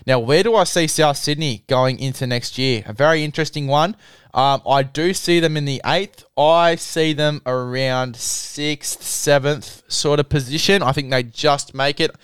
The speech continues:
I can't see a world where South Sydney miss the eight again. I really can't. So I'm gonna say sixth to seventh. Um, we've obviously got a few guys, a team's already there. These aren't really sure things position. This is just whereabouts I see them.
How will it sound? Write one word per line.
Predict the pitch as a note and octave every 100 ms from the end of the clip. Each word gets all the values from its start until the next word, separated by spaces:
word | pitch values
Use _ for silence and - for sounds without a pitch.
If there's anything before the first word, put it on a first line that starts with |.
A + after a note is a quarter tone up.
| - - -
I | C3
can't | E3+ F3
see | - D3+
a | B2+
world | C3 B2+
where | A#2+
South | - B2
Sydney | - B2+ A#2
miss | A#2+
the | - A#2
eight | A2 G#2
again. | A2+ A2 F#2+ - _ -
I | A#2+
really | B2 C3 G#2+
can't. | - A2 -
So | B2
I'm | C3
gonna | D3+ D3
say | - B2
sixth | - - C#3 -
to | B2
seventh. | - C#3+ D#3+ F3+ - _ _ - _ -
Um, | B2+ B2+ B2 -
we've | C3
obviously | D3 C#3+ C3+
got | C3
a | A#2+
few | C3+ C3
guys, | B2+ B2+ - - B2
a | C3+
team's | D3 C#3+ C3+
already | B2+ B2
there. | C3 C3 C3 - -
These | - D#3+
aren't | G3+ F3+
really | E3
sure | C3+ D3+ C3+
things | C#3+ C#3+ D3
position. | C3+ C#3 D3 C#3+
This | C3+ A#2+
is |
just | A2 B2+ -
whereabouts | C3 C3 C3 C3
I | B2
see | A#2 C#3 D3
them. | D#3 D3+